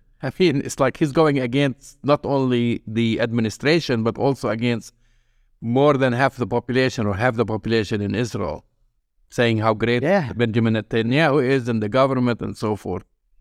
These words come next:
Speaker 2: Yeah, I think the last poll showed that most Democrats, more Democrats support Palestinians than Israel at this point.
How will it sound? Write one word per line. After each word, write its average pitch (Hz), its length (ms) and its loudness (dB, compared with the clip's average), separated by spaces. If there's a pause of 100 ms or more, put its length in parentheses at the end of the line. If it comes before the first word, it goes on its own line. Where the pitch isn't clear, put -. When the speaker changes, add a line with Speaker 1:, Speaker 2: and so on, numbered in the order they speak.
(580)
Speaker 2:
Yeah, 143 320 -6 (100)
I 170 120 -2
think 247 440 0
the 160 200 -2
last 190 560 2
poll 185 320 -2
showed 170 320 0
that 160 140 -2
most 165 580 -2
Democrats, 151 1000 0
more 190 200 0
Democrats 175 760 0 (340)
support - 480 0
Palestinians 165 840 2
than 143 180 4
Israel 110 420 0
at 107 120 -6
this - 160 -6
point. - 320 -14